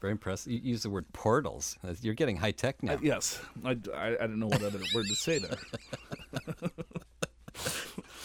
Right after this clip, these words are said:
Speaker 1: You wouldn't have said that five years ago.
Speaker 2: Uh, there, I wouldn't have said it, like, five
Speaker 1: You wouldn't,
Speaker 2: days ago.
Speaker 1: you wouldn't have <laughs> known what a portal
Speaker 2: <laughs> I
Speaker 1: is.
Speaker 2: don't know what a portal is. It's like a portal to go back in time. <laughs>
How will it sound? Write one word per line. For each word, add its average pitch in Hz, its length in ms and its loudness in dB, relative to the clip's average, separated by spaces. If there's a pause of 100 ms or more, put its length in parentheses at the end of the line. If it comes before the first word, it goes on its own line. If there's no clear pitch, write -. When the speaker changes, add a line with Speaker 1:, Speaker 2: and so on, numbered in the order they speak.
(100)
Speaker 1:
You 123 100 4
wouldn't 135 180 6
have 98 80 0
said 101 220 4
that 98 160 6
five 95 240 4
years 104 160 4
ago. 202 80 8
Speaker 2:
Uh, 190 240 10
there, 180 300 6
I 175 120 10
wouldn't 165 200 8
have 147 60 2
said 170 180 6
it, 143 60 2
like, 143 220 4
five 143 140 6
Speaker 1:
You 127 80 6
wouldn't, 156 200 6
Speaker 2:
days - 40 -4
ago. 98 200 -6
Speaker 1:
you 110 80 4
wouldn't 107 200 6
have - 340 0
<laughs> 131 120 6
known 131 200 8
what 101 100 6
a 90 40 2
portal 120 540 6
Speaker 2:
<laughs> - 20 12
I - 40 12
Speaker 1:
is. - 120 8
Speaker 2:
don't 160 220 2
know 170 60 2
what 135 140 2
a 107 60 -2
portal 107 400 0
is. 104 180 -2
It's - 560 -10
like 156 120 2
a 220 60 -2
portal 160 360 4
to 110 120 0 (140)
go 117 80 -2
back 120 240 -2
in 98 100 -4
time. 101 400 -6
<laughs> - 40 -16